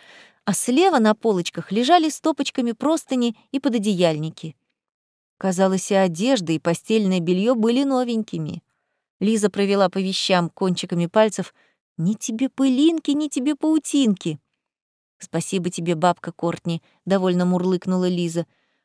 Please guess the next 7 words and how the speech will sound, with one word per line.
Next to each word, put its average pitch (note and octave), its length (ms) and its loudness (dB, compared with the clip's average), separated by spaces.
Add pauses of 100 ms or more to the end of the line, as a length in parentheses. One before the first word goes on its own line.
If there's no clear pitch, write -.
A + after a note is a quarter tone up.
(160)
"Хоть - 200 -4
что-то F4 340 0
в F#3 40 2
этом G3 280 2
доме G3 320 6
осталось F#3+ 540 0
нетленным". E3+ 840 -2